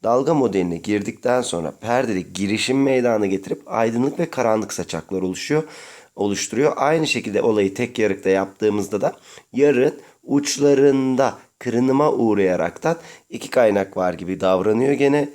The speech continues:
Gelen tanecik modeliyle gelen ışık fant, fanttan geçerken ve bu fantın uçları,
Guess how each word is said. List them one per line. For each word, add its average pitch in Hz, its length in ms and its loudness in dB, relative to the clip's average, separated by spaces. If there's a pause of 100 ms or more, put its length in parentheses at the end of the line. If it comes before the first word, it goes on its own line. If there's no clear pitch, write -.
(220)
Gelen 123 320 0
tanecik 120 380 0
modeliyle 110 460 0
gelen 104 440 -2
ışık - 420 -6
fant, 98 400 -4 (240)
fanttan 95 400 -2
geçerken 120 640 -2 (360)
ve 107 80 -8
bu 127 80 -4
fantın 131 400 0
uçları, 117 400 0